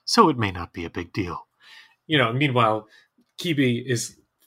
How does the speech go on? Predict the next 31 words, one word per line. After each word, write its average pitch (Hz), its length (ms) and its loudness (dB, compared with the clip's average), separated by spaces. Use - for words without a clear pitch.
you 147 140 -4
know, 117 100 -6
thrashing 131 540 0
around 113 340 -2
on 98 60 -8
the 101 60 -10
ground, 117 540 0
and 135 120 -2
apparently 143 360 0
the 117 160 -4
herbivores 139 540 -2
are 117 80 -6
too - 260 -6
weak 127 380 -4
to 127 100 -6
pick 131 340 -8
Kibi 120 360 -2
up, 123 220 -2
so 110 540 -4
it 104 100 -10
has 120 220 -6
to - 80 -14
be 107 100 -4
a 98 40 -4
carnivore, 160 580 -2
and 113 160 -8
Kibi 131 280 -6
will 113 120 -2
accept 123 320 -6
nobody 170 400 0
but 180 420 -4